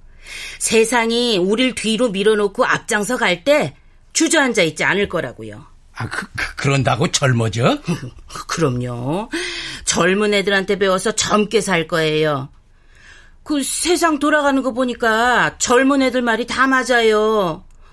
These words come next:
Speaker 1: 그 쬐끄만 핸드폰으로 옷도 사고 돈도 벌고 공부도 하고 그 천리 밖까지 내다보잖아요.
Speaker 2: 그래봤자 늙었지 뭐. 우린 뭐, 이 백발이 그냥 성성한.
Speaker 1: 우리보다 늙은 사람들보단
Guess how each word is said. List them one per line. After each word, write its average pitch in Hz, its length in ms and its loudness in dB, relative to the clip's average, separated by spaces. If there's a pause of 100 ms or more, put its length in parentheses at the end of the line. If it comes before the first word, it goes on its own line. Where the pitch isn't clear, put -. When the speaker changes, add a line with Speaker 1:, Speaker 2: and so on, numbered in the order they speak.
(120)
Speaker 1:
그 - 180 -6
쬐끄만 262 520 -2
핸드폰으로 247 640 0 (260)
옷도 240 360 2
사고 214 380 0
돈도 240 380 0
벌고 202 320 0
공부도 240 420 0
하고 151 300 -2 (460)
그 302 180 -4 (180)
천리 415 380 2
밖까지 240 400 0
내다보잖아요. 175 760 0 (1400)
Speaker 2:
그래봤자 113 880 -2 (100)
늙었지 127 560 2
뭐. 175 140 4
우린 143 400 2
뭐, 85 180 -4 (140)
이 165 180 -8 (300)
백발이 147 460 2
그냥 165 200 0
성성한. 131 560 -2 (760)
Speaker 1:
우리보다 208 800 2
늙은 208 440 4
사람들보단 214 1040 2